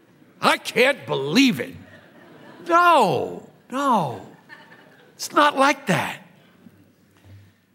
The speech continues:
God isn't saying, "Help! Gabriel, Michael,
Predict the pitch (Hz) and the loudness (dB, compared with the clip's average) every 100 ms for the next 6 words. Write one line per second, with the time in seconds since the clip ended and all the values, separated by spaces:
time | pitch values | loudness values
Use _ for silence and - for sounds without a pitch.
0 | - 226 294 294 247 233 - 294 233 208 | -8 0 2 2 -2 -4 -2 0 0 -2
1 | 160 - - - 440 415 330 - - - | -6 -18 -6 0 4 4 2 -4 -12 -20
2 | _ _ _ _ _ _ - 339 415 370 | _ _ _ _ _ _ 0 2 2 2
3 | 359 220 160 - - _ 254 381 392 359 | 2 2 -4 -16 -20 _ 0 2 2 0
4 | 262 | 0